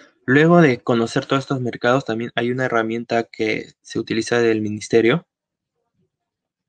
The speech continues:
que es, eh, que son, eh, el I T C Trade Map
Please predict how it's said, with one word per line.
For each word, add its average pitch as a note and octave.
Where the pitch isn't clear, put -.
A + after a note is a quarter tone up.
que A2+
es, -
eh, G#2+
que A#2
son, B2
eh, A2
el A2+
I A#2+
T B2
C A#2+
Trade B2
Map C3